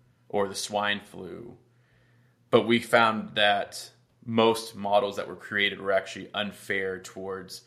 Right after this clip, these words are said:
kind of low resource dialects.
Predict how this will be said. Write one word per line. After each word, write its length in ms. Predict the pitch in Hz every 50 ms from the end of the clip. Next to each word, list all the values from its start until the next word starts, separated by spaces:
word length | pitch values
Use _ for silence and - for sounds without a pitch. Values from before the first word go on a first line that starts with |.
| _ _ _ _ _ _ _ _ _
kind 160 | - 110 104
of 140 | 98 92 95
low 240 | 104 107 107 104 101
resource 500 | 90 104 104 98 - - 90 92 92 -
dialects. 720 | - - - - - 60 - - - - - - - -